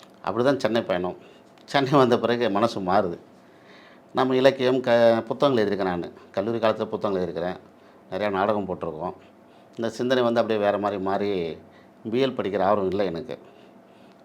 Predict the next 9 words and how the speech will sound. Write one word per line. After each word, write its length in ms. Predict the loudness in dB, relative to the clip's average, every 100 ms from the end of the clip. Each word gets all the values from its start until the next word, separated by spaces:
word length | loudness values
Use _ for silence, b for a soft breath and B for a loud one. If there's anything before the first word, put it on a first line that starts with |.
| -18 -10
அப்பதான் 220 | -4 -2
நம்ம 200 | 0 -2
திடீர்னு 360 | -2 -2 -2
வந்து 220 | -2 -2 -2
என்ன 180 | -2
நோக்கி, 300 | -4 -6 -8
சினிமா 340 | -8 -4 -2 -2
நோக்கி 240 | -4 -8
போகுது. 360 | -10 -10 -10